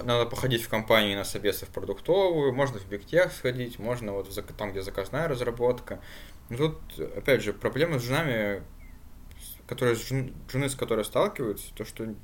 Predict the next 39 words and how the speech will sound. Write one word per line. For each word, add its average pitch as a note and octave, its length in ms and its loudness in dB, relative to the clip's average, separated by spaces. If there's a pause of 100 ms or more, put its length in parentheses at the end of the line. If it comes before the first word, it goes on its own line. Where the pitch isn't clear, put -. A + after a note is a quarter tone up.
ну, B2+ 160 0
не G#2 140 -2
попадаешь C#3 460 2
на G#2+ 80 -6
собес, G2+ 380 -4
не G#2 80 -6
зовут C3+ 320 -2
и - 20 -8
назовут. A#2+ 500 -2 (360)
Я C#3+ 120 6
сразу B2 320 6
скажу B2 340 2
про F#2 520 2 (1300)
то, A#2+ 220 8
что - 180 -2
сейчас - 760 2
на-, A2+ 180 -4
набирает A#2 520 6
распространение, A2 840 2
это G2 160 -2
про F#2 680 4 (320)
накрутку A2 720 -2
и F#2+ 40 -2
завышение G#2+ 440 2
опыта, G2+ 320 4
чтобы F#2 320 -4
этот F#2 260 -2
фильтр, G2 560 0
э, E2 340 -2
H - 200 -4
R E2+ 220 2
там - 160 -12
в - 120 -14
два G2 140 2
года F2 380 2
обойти, E2+ 540 -4 (100)
либо G#2 200 -10
в F#2+ 140 -10
год. G2+ 280 -2